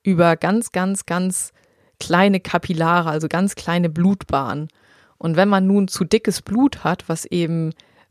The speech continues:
wo, wo die Gerinnungsfaktoren außer Balance sind und das Blut ist eben an sich zu dickflüssig, dann ist es, dann fließt es eben nicht so gut durch diese kleinen Kapillare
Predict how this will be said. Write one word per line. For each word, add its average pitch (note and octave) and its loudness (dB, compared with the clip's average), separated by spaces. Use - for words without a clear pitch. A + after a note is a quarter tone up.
wo, E3 0
wo E3+ 2
die E3 -4
Gerinnungsfaktoren E3+ 0
außer E3 2
Balance F3 4
sind F#3 2
und D#3+ -4
das - -6
Blut F#3+ 0
ist F3 -2
eben E3+ 0
an E3 0
sich F#3 2
zu - 0
dickflüssig, E3+ 0
dann E3+ 0
ist G3 2
es, - -2
dann E3+ 2
fließt - 0
es G3 2
eben F#3 2
nicht F#3 -2
so F#3 -4
gut G3+ -2
durch F3 0
diese F3+ 0
kleinen D#3+ -2
Kapillare E3 0